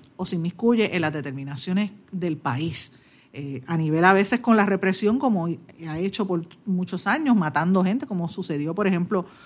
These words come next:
con, con el, el sector del independentismo de los treinta, los cuarenta, los cincuenta, hasta el Cerro Maravilla, hasta Filiberto,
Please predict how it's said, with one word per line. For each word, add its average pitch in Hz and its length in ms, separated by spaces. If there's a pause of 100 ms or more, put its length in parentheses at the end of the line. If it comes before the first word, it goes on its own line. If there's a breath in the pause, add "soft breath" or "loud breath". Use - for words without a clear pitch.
(260 loud breath)
con, 151 420 (380)
con 151 480
el, 143 180 (180)
el 151 200
sector 160 340
del 190 140
independentismo 190 720
de 170 40
los 151 120
treinta, 180 320
los 180 80
cuarenta, 170 420
los 156 140
cincuenta, 156 480
hasta 160 200
el 139 100
Cerro 180 260
Maravilla, 180 540
hasta 139 340
Filiberto, 185 720